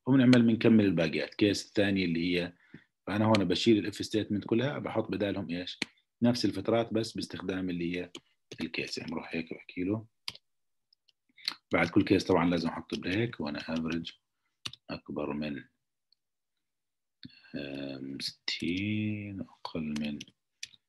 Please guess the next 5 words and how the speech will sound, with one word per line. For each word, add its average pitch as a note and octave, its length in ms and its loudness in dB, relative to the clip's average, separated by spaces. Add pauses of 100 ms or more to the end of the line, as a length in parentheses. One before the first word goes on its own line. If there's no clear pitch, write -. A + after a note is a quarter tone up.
(420)
سبعين F2+ 880 -4
كيلو E2 400 -6
مثلًا D2+ 420 -10 (200)
هي C#2+ 340 -6
good. - 300 -16